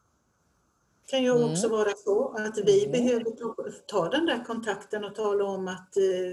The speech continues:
Speaker 1: vi finns faktiskt här i, i det här området och ni får gärna ta kontakt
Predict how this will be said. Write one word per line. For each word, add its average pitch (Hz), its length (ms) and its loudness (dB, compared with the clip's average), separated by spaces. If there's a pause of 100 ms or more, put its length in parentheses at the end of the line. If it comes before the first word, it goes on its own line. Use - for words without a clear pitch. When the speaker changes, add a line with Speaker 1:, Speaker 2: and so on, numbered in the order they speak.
(180)
Speaker 1:
vi 185 260 0
finns 214 340 -6
faktiskt 247 440 -8
här 196 200 -2
i, 185 240 0 (1040)
i 214 140 2
det 202 80 0
här 196 260 0
området 180 880 0
och 190 220 2
ni 190 140 -4
får 190 140 -4
gärna 185 340 -4
ta 180 300 -8
kontakt 196 440 -14